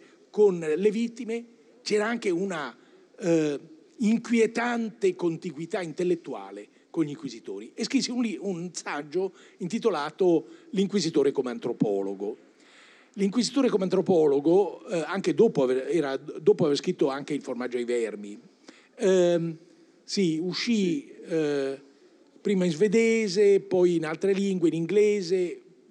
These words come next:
Speaker 1: poi lo tradussi anche in italiano. Eh, questa, diciamo, questa duplicità, eh, mi fece pensare, cioè questa scissione tra l'emotività e il, e,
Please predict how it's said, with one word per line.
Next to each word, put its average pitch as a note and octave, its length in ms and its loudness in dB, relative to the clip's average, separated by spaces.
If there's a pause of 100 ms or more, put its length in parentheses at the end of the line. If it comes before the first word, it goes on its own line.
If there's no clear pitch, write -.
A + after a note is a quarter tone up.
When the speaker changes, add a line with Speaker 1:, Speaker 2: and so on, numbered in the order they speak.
(360)
Speaker 1:
poi F3 160 -2
lo D3+ 140 0
tradussi E3+ 500 0
anche C#3 220 -6
in D3 40 -4
italiano. A#2+ 680 -8 (1800)
Eh, F#3 400 0 (100)
questa, G#3+ 640 -2
diciamo, G#3 380 -2
questa A#3+ 260 -2
duplicità, G3+ 1000 -2
eh, E3+ 720 4 (540)
mi E3+ 180 -4
fece F#3+ 320 0
pensare, A2 840 -6
cioè C#3+ 220 -6
questa E3 320 -2
scissione G#3+ 840 0
tra F3 400 -6 (240)
l'emotività F#3 1040 0
e D#3+ 500 0
il, C#3 400 -8
e, A2+ 300 -8